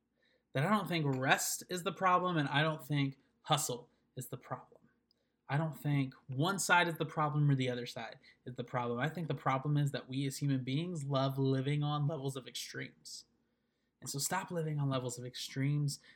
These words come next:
and start making your way back to this balance and this rhythm, this rhythm that God ordained since the beginning of time in Genesis, that you can have rest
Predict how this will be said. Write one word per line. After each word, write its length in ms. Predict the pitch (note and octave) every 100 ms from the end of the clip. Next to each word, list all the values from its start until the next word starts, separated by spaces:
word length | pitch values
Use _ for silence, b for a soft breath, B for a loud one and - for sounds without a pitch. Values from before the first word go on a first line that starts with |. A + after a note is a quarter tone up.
| B B
and 160 | C3 B2+
start 680 | - - D3 D3+ D#3 D#3+ -
making 300 | C#3 D3 D#3
your 220 | D3 C#3+ B2+
way 160 | B2
back 440 | A#2 B2 B2 - _ _ _ _ _ _ _ _ _
to 100 | -
this 220 | B2 A2+
balance 800 | C3 A#2+ A#2 C3 C#3+ C3 B2 - -
and 140 | A#2
this 160 | - C3
rhythm, 680 | B2+ C3 B2 B2 - C#3+ b b _
this 220 | C3 -
rhythm 300 | D3+ D#3 C#3+
that 220 | B2+ A#2 -
God 340 | C#3 D3+ C#3+
ordained 680 | B2+ B2+ B2 B2+ C#3 C3 -
since 160 | C3
the 100 | -
beginning 640 | A#2+ - _ G3+ G#3 F#3
of 100 | C3+
time 340 | - F#3 F#3 D#3
in 120 | B2
Genesis, 720 | A#2+ A#2+ - - - - - _ _ _ _ _ _ -
that 180 | - C3
you 480 | B2+ F#3 C#3+ G2+ - _ _ _ _ _ _ _ _
can 140 | A#2+
have 200 | B2 A#2+ A#2+
rest 760 | B2 F3 - - - -